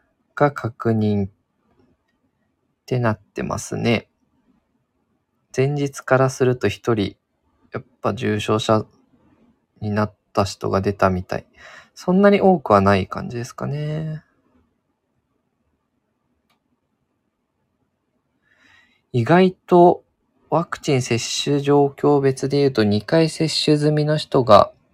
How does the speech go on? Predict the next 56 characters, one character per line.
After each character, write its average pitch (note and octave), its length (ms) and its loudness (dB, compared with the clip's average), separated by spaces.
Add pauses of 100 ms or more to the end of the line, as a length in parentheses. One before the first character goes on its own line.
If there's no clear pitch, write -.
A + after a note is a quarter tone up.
(100)
新 - 240 -6
規 A2+ 200 -4
感 A2 200 2
染 A2 200 -2
者 A2 160 2
数 - 220 -2
五 G2+ 140 0
千 B2 280 0
二 G2+ 100 4
百 F#2+ 240 0
十 G2+ 160 2
八 G2+ 260 -4
人 F#2 200 -2
で、 D2+ 100 -4
未 F#2 180 -6
接 C#3 280 -2
種 E2 100 0
が - 220 0 (720)
千 C3 240 -4
五 G#2+ 80 2
百 G2 200 -2
七 G#2 240 0
十 E2 100 -4
一 D#2 200 -10
人 D#2+ 180 -6
だ C#2 100 -6
か - 140 -4
ら、 C#2 80 -4
未 G#2+ 140 -6
接 - 300 -4
種 F#2+ 80 -6
の F#2 60 -2
人 G2 200 -6
の G2 100 -4
方 G#2 180 -6
が - 260 -14 (600)
意 - 60 -20
外 C#3 280 -4
と C3 200 -2
感 B2 340 -2
染 B2+ 320 -4
者 B2 180 -6
数 - 320 -6
少 - 300 -8
な G#2+ 140 0
い - 80 -8
の - 80 -18
か - 180 -14
な。 C3 120 -14 (3250)
え F#2 540 -8
ー、 - 20 -20
テ F#3+ 80 -4
イ - 40 0
ミ D#3 80 -4
さ - 140 -4
ん、 - 40 -12